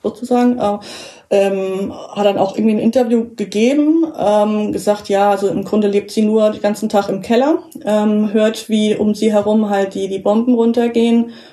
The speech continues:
hört, wie die ganzen, ähm, Häuser aufgebrochen werden und geplündert werden,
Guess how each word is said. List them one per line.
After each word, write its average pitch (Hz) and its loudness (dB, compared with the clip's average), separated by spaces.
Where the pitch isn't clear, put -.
hört, 202 0
wie 202 -4
die 196 -6
ganzen, 196 -2
ähm, 185 -4
Häuser 226 2
aufgebrochen 214 -2
werden 202 2
und 190 -6
geplündert 247 0
werden, 262 2